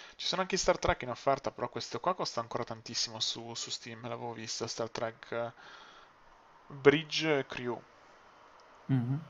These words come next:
Speaker 1: E anche questo qua, vabbè.
Speaker 2: Io non sono un grande fan di Star Trek, su questi non ti posso aiutare.
Speaker 1: Mm. Vabbè, comunque anche qua Games Planet comunque avete visto, ragazzi. Allora, ragazzi, eh, Steam, Steam, Floro, dimmi un po'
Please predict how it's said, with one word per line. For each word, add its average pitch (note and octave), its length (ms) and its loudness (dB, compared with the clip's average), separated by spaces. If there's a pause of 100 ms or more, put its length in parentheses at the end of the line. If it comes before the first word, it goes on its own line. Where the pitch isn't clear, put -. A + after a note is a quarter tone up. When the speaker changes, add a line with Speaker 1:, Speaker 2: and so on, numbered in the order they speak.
(140)
Speaker 1:
E B2+ 100 -2 (240)
anche B2 280 -2
questo - 320 -4
qua, G#2 340 4
vabbè. - 240 -2 (440)
Speaker 2:
Io F3 80 8
non G3 160 8
sono F#3 160 8
un D#3 80 10
grande D3+ 260 8
fan D3 220 6
di C#3+ 100 6
Star C3+ 260 0
Trek, - 280 -2
su C#3 200 2
questi E3+ 320 0
non C#3 140 6
ti C#3+ 100 -2
posso C3+ 340 4
aiutare. B2 520 -2 (320)
Speaker 1:
Mm. B2 80 -16 (720)
Vabbè, - 240 4
comunque C#3+ 500 2
anche C3+ 280 0
qua C#3+ 160 8
Games B2 240 0
Planet B2+ 260 6
comunque B2+ 280 -2
avete A#2 180 0
visto, A2 260 -6
ragazzi. - 480 -6 (540)
Allora, G3+ 260 12
ragazzi, A#2+ 480 6 (220)
eh, A#2 880 4 (460)
Steam, G3 520 0 (280)
Steam, A#2+ 600 -2
Floro, A2 360 2 (600)
dimmi D3+ 200 -6
un B2+ 100 -4
po' - 180 2